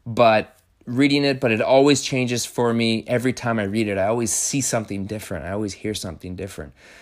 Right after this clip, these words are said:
And what happened reading Osho, The Art of Living and Dying, was, is now death makes me laugh. <laughs> I essentially hold on to nothing.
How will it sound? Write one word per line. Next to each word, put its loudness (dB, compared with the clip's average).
And -2
what 8
happened 4
reading 4
Osho, 4
The 0
Art 4
of -4
Living 2
and -2
Dying, 0
was, 6
is 0
now 4
death 2
makes -4
me -2
laugh. -2
<laughs> -2
I 6
essentially 2
hold 2
on 6
to -4
nothing. -4